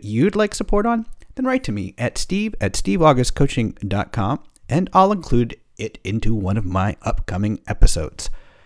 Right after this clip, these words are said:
And if you're a founder working to scale your business, be sure to follow me on LinkedIn and visit my site, steve august coaching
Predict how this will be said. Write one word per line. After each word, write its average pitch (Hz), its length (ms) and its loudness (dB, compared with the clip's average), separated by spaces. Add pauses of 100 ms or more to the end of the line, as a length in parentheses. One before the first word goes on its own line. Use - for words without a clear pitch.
(420)
And 165 440 -2
if - 160 0
you're 90 140 2
a 87 100 0
founder 123 400 4
working 107 300 0
to 156 80 0
scale 160 220 0
your 160 100 0
business, 139 380 -2
be - 120 0
sure 151 220 2
to 156 60 -2
follow 107 340 2
me 170 140 -4
on 170 180 -2
LinkedIn 107 480 -2 (260)
and 90 160 -4
visit 98 300 -4
my 98 140 -4
site, - 440 -4
steve 95 520 -8
august 87 400 -4
coaching 85 440 -2